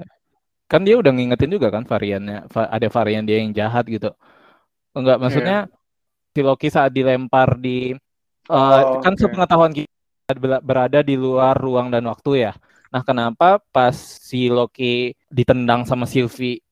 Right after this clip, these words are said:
Speaker 2: keluar itu kok T V A-nya jadi beda gitu?
Speaker 1: Eh, sudah ini ya, yang boundary kemarin udah bener-bener hilang karena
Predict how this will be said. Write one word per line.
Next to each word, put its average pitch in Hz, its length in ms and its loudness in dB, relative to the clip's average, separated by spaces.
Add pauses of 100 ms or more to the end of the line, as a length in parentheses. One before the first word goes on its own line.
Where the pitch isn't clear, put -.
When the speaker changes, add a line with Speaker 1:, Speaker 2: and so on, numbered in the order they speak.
Speaker 2:
keluar 120 320 2
itu 170 320 0 (320)
kok 165 240 2
T 135 80 0
V 127 160 0
A-nya 160 160 -2
jadi 127 160 2
beda 127 480 4
gitu? 107 80 -4 (640)
Speaker 1:
Eh, 120 400 2
sudah 123 480 2
ini 131 240 -2
ya, 113 160 -2
yang 123 240 -4
boundary 127 400 4
kemarin 135 320 -2
udah 131 80 2
bener-bener 117 400 -6
hilang 110 320 -2
karena 113 400 -4